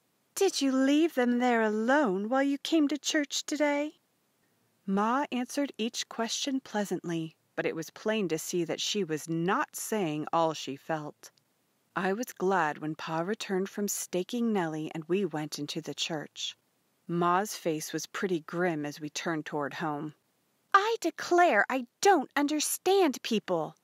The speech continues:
she said. "Anyone should be willing to take in a needy family if they have the means. Why would we be afraid of a nice young couple like that?" "Gypsies have a poor reputation," Pa replied.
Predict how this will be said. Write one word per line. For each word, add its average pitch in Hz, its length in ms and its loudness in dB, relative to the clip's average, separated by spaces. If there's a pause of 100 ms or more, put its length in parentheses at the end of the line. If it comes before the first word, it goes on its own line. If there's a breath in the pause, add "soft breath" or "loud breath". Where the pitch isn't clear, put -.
(340)
she - 240 -2
said. 151 460 -4 (680)
"Anyone 214 340 0
should - 180 -4
be 226 120 -2
willing 427 360 4
to 381 100 4
take - 320 0
in 294 120 4
a 254 100 4
needy 359 460 6
family 359 560 4
if 240 100 0
they 349 120 2
have 262 260 2
the 349 100 2
means. 262 760 0 (520)
Why 440 380 4
would 381 140 2
we 359 140 4
be 359 160 6
afraid 392 460 4
of 240 100 0
a 269 80 4
nice 277 480 2
young 285 220 2
couple 302 320 0
like 370 260 2
that?" 415 580 0 (720)
"Gypsies 151 580 0
have 143 200 -2
a 143 80 0
poor 220 400 4
reputation," - 960 -2 (320)
Pa 165 220 -4
replied. 147 600 -6